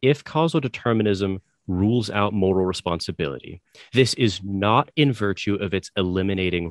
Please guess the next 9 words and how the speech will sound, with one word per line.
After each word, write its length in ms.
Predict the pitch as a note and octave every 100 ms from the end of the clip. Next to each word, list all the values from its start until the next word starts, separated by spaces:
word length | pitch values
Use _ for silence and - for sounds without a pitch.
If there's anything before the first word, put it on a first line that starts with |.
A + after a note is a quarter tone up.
| D#2
regulative 640 | F#2+ G2+ F2+ D2 - -
control, 480 | - D2 - - G2 _ - - -
if 160 | B2
it 120 | A2+ -
does 200 | F#2+ F#2
indeed 240 | E2+ F2
eliminate 400 | E2 D#2 D2+ D2+
regulative 480 | E2 E2 - C2+ -
control." 420 | - D2+ - F#2